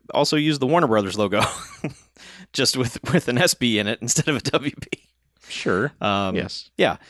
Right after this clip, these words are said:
Speaker 1: So, uh, Killer Constable, also known as Karate Exterminators,
Speaker 2: Hmm.
Speaker 1: which when I saw that, I was like, "Well, this would probably be pretty good if they retitled it Karate Exterminators." Um, like I said, it's on Amazon Prime. Looks really good.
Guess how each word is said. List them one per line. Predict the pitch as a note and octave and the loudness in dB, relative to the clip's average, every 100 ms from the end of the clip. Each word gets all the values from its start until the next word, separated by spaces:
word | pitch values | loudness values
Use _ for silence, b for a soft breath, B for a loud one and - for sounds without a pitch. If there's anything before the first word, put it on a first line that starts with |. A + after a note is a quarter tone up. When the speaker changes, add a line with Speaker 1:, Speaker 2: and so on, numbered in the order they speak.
| b | b
Speaker 1:
So, | - G#3 F#3 F3+ b b b b - | 2 6 6 6 b b b b -2
uh, | - C3 B2+ - - | 2 4 4 2 4
Killer | D4+ C#4 | 4 4
Constable, | F3 C3 C3+ C#3+ - _ - | 4 2 0 0 -2 _ 2
also | D#3 F3 | 4 6
known | D#3+ D3+ C#3 | 6 6 6
as | B2+ | 4
Karate | - F#3 E3+ D3+ | 2 0 4 4
Exterminators, | C3 - F3+ E3+ A#2+ G#2+ G#2+ B2+ - - | 4 4 4 6 4 4 2 2 -2 -6
Speaker 2:
Hmm. | A#2 B2 E2+ D#2 D2 | -8 -6 -8 -8 2
Speaker 1:
which | A#2+ A2+ - | 2 2 0
when | A2 A#2+ | 0 0
I | |
saw | A2+ D3 | 2 4
that, | C#3+ D3 | 4 4
I | A2+ | 4
was | G#2 | 2
like, | A2+ | 0
"Well, | F#2 F#2 | 0 -2
this | A2 - | 0 0
would | G2+ F#2+ | -2 -6
probably | - A2 G#2+ | 0 2 2
be | F#2+ | 0
pretty | G#2 A2+ | -2 -2
good | G#2 G#3+ | 2 4
if | A#2 | 4
they | - | 2
retitled | G2+ A2 G#2 A2 G2+ G#2 | 0 0 0 2 2 0
it | - | -2
Karate | C3 F3 A2+ | 2 4 4
Exterminators." | - G#2 F#2 F2+ G2+ D#3+ - B B B B _ | 2 -2 -2 -2 -4 -6 -10 B B B B _
Um, | - E2+ E2 E2 E2 _ | -10 -8 -6 -8 -14 _
like | A#2 | -2
I | |
said, | A#2 G#2 | 2 2
it's | A2 | 4
on | C3 | 4
Amazon | B2+ B2 A#2 | 4 2 2
Prime. | A2 A3+ A3+ A3 - | 4 4 4 2 -4
Looks | A#2+ B2 - | -4 -2 2
really | B2 | 2
good. | B2 D#3 D3 | 4 4 4